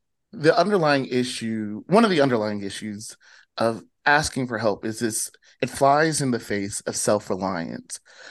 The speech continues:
or it flies in the face of the stories or narratives people wanna make in their heads of, "I did it myself. I'm a self-made person.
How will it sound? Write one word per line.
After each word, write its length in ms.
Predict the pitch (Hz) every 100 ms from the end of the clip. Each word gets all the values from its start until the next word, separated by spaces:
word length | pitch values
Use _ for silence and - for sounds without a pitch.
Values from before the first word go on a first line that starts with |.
| -
or 220 | 127 117
it 60 | 107
flies 500 | - 139 160 170 147
in 80 | 143
the 80 | 123
face 380 | 127 120 120
of 60 | 120
the 80 | 117
stories 640 | - 139 139 135 131 123
or 80 | 127
narratives 420 | 120 135 135 123
people 280 | 143 135 120
wanna 240 | 117 127
make 260 | 117 123 123
in 80 | 113
their 140 | 104
heads 320 | 113 120 113
of, 120 | 107 - - -
"I 140 | 127 127
did 180 | 131 123
it 100 | 113
myself. 540 | 113 - 104 90 - -
I'm 180 | 123 123
a 40 | 113
self-made 640 | - 139 120 117 113 98
person. 480 | - 87 - 101